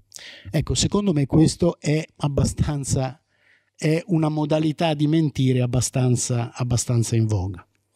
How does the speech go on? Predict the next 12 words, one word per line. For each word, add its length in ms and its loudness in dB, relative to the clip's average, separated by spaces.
Ma 220 0
veniamo 760 2
al, 240 0
al, 260 0
al, 420 2
ai 160 2
vari 340 2
tipi, 500 0
eh, 480 2
di, 360 0
di 160 0
menzogna. 760 -2